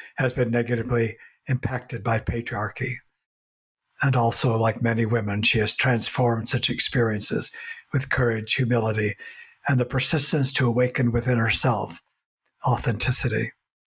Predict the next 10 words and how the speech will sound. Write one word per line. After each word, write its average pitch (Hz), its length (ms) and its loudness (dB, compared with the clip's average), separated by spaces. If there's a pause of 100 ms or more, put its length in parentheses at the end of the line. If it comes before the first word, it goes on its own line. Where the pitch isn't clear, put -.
(720)
Gloria 123 600 2 (120)
is 127 140 0
a 131 60 4
forthright 120 680 0
and 107 140 0
loving 110 340 0
wife, 104 420 0
teaching 139 420 0
me 107 320 2 (580)
with 123 200 0